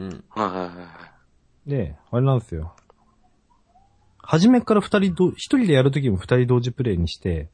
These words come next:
Speaker 3: あの、手つなぐと、
Speaker 1: はい。
Speaker 3: ビーム出るじゃないですか。
Speaker 1: はいはいはい。
Speaker 2: うん。
Speaker 3: あれでクリアするっていう。
Speaker 1: <laughs> すごいぞ。
Speaker 2: あー。
Speaker 1: あ、
Speaker 3: そう。
Speaker 1: もう二つ繋がっちゃってたら、どっちかのがコントロールできるんでしたっけ？
Speaker 3: あー、そうです、そうです、そうです。
Speaker 2: あ、そうなんだ。
Speaker 1: 一ピ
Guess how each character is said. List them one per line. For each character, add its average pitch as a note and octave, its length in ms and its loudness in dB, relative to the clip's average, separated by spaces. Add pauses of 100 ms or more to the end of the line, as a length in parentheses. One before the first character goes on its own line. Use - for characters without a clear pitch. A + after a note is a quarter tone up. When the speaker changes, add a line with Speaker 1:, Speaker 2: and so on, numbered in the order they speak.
Speaker 3:
あ G#2+ 80 0
の、 G2+ 100 0
手 B3 240 2
つ E3+ 240 0
な A#2+ 140 6
ぐ A#2+ 100 -2
と、 G2+ 420 0
Speaker 1:
は C3 140 -2
い。 A#2 80 -4
Speaker 3:
ビ G#3 120 4
ー A3+ 80 2
ム C3+ 100 0
出 A2+ 100 2
る G2 80 -6
じ F#2+ 80 -4
ゃ F2+ 40 0
な F2 80 0
い - 20 -2
で E2 80 -4
す - 80 -20
か。 A2+ 80 -4
Speaker 1:
は B2 80 0
い - 20 -4
は A#2+ 80 2
い - 40 4
は A2+ 40 4
い。 A2 40 0
Speaker 2:
う G#2+ 40 0 (460)
ん。 G2+ 100 -18
Speaker 3:
あ A2+ 100 2
れ E3+ 120 2
で E3 80 -2
ク E3+ 160 -2
リ D#3+ 160 0
ア F2+ 100 -2
す - 160 -14
る D2 160 -12 (120)
っ - 20 -20
て - 80 -20
い C2+ 120 -16
う。 - 60 -14
Speaker 1:
<laughs> - 580 -8
す - 140 -10 (140)
ご - 0 -
い D#3 40 -2
ぞ。 E3+ 140 4
Speaker 2:
あ C#3+ 640 0 (160)
ー。 F#3+ 240 -4
Speaker 1:
あ、 - 40 -12
Speaker 3:
そ - 340 -10
う。 - 40 -6 (180)
Speaker 1:
も A#3 200 0
う - 20 -2
二 - 240 0
つ E4+ 160 -4
繋 C4 320 -6
が C4 80 0
っ C4+ 100 -2 (120)
ち - 80 -4
ゃ - 20 2
っ A#3+ 60 -4
て - 180 -10
た G3+ 140 0
ら、 A2 120 -2
ど B2+ 140 0
っ G3+ 80 -2
ち - 200 -14
か G#2+ 400 0 (240)
の A2 140 -10 (200)
が A2+ 200 -4
コ - 140 -8
ン B2 60 -6
ト B2+ 80 -8
ロ B2+ 140 -2
ー - 20 -6
ル F2 120 -10
で F#2 80 -10
き G#2+ 120 -8
る F#2 100 -10
ん D2+ 140 -16
で D#2 80 -18
し - 80 -18
た C#2+ 60 -16
っ - 20 -20
け？ - 260 -20
Speaker 3:
あ D#3+ 220 4
ー、 - 20 -12
そ D#3 120 -6
う C#3 40 -2
で C3 60 -4
す、 - 80 -20
そ B2 100 -10
う G#2 40 -12
で - 20 -18
す、 - 60 -20
そ G#2 100 -12
う F2+ 40 -14
で - 60 -20
す。 G2+ 60 -18
Speaker 2:
あ、 F#2+ 40 -14
そ F2+ 40 -8
う - 60 -4
な D3+ 40 -6
ん - 20 -6
だ。 D#3+ 60 -6
Speaker 1:
一 - 100 -12
ピ C#3+ 80 -2